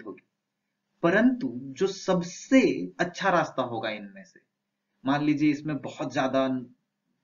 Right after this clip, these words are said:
दिक्कत है, इस रास्ते में बहुत बड़े-बड़े रोड़े पत्थर हैं, तो इससे बहुत ही कम गाड़ियां होगी गुजरेंगी, एक दो। अगर इस रास-, ये रास्ता थोड़ा सा अच्छा है, बीच-बीच में कहीं गड्ढे हैं,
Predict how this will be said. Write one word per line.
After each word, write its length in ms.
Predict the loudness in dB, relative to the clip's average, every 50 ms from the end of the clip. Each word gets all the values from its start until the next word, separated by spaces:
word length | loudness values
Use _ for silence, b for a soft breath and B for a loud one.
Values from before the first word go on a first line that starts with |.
| _ -8
दिक्कत 300 | -8 -4 -2 -4 -4 -4
है, 60 | -6
इस 120 | -8 -6 -6
रास्ते 260 | -6 -6 -6 -8 -10
में 100 | -10 -10
बहुत 240 | -10 -8 -8 -8 -6
बड़े-बड़े 360 | -6 -6 -6 -6 -6 -8 -8
रोड़े 220 | -8 -8 -10 -10 -12
पत्थर 420 | -14 -18 -20 _ _ -20 -18 -12
हैं, 160 | -8 -8 -2
तो 80 | 0 0
इससे 200 | -2 2 2 0 2
बहुत 380 | 2 0 2 2 0 0 0 -4
ही 40 | -6 -2
कम 220 | 2 4 6 6
गाड़ियां 320 | 8 6 6 6 4 2 0
होगी 140 | 0 0 0
गुजरेंगी, 500 | 0 0 0 0 0 0 0 -4 -6 -8 _ _ 0 2
एक 200 | 2 2 2 0
दो। 180 | 0 0 0 0 0 _ _ _ _ _ _ _ _ _ B B B B B B _ _ _ _ _ _ _ _ _ _ -6
अगर 200 | -2 0 2 2
इस 280 | 0 0 0 -4 0 4
रास-, 260 | 4 4 4 2 -2 -12 _ _ _ -2
ये 140 | 0 2 4
रास्ता 320 | 4 2 2 -2 -4 -4 -4 -4
थोड़ा 320 | -2 2 4 4 4 4
सा 120 | 4 2
अच्छा 240 | 0 0 -2 -2 0
है, 80 | 2 2
बीच-बीच 380 | 2 0 -2 -2 -4 -6 -4 -2
में 120 | -4 -2 -2
कहीं 180 | -2 -2 0 0
गड्ढे 300 | 0 -2 0 -2 -2 -2
हैं, 200 | -2 -4 -6 -6